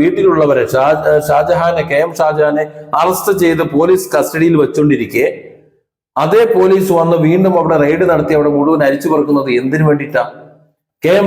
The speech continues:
ഷാജഹാൻ ചെയ്ത വീഡിയോയുടെ തുമ്പിന് വേണ്ടിയിട്ടോ അല്ല. ഇവിടെ പൊതുസമൂഹം മനസ്സിലാക്കുന്നത് നേരത്തെ പറഞ്ഞതുപോലെ ആ ഒരു, ഒരു രേഖ, അവർ തമ്മിലുള്ള അവിഹിതത്തിന്റെ വീഡിയോയോ അല്ലെങ്കിൽ അതിനെ സൂചിപ്പിക്കുന്ന എന്തെങ്കിലും വീഡിയോയോ അതുമായിട്ട് ആരെങ്കിലും ചർച്ച ചെയ്യുന്ന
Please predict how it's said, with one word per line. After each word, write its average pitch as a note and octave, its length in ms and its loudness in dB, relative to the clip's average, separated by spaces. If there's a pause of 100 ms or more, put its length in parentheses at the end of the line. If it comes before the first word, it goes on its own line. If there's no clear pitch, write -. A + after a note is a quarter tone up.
ഷാജഹാൻ F3 220 4 (100)
ചെയ്ത D#3+ 180 2 (100)
വീഡിയോയുടെ D#3 480 2
തുമ്പിന് D#3 320 2
വേണ്ടിയിട്ടോ D#3 300 0 (160)
അല്ല. F#3+ 200 2 (1000)
ഇവിടെ G#3 180 4 (100)
പൊതുസമൂഹം F#3+ 720 2
മനസ്സിലാക്കുന്നത് D#3 640 0 (140)
നേരത്തെ F3 380 0
പറഞ്ഞതുപോലെ D#3 580 0 (640)
ആ - 20 2 (200)
ഒരു, F3 160 4 (280)
ഒരു D#3+ 140 2 (360)
രേഖ, D#3+ 280 2 (720)
അവർ F3+ 140 2 (100)
തമ്മിലുള്ള D#3+ 420 2
അവിഹിതത്തിന്റെ D#3+ 720 0
വീഡിയോയോ D#3 480 2
അല്ലെങ്കിൽ C#3+ 340 0
അതിനെ D#3 260 -2
സൂചിപ്പിക്കുന്ന D3 640 0
എന്തെങ്കിലും D3 380 0
വീഡിയോയോ C#3 400 2 (480)
അതുമായിട്ട് D#3+ 440 0 (100)
ആരെങ്കിലും D#3 340 0 (100)
ചർച്ച C#3 240 -2 (120)
ചെയ്യുന്ന F3 240 2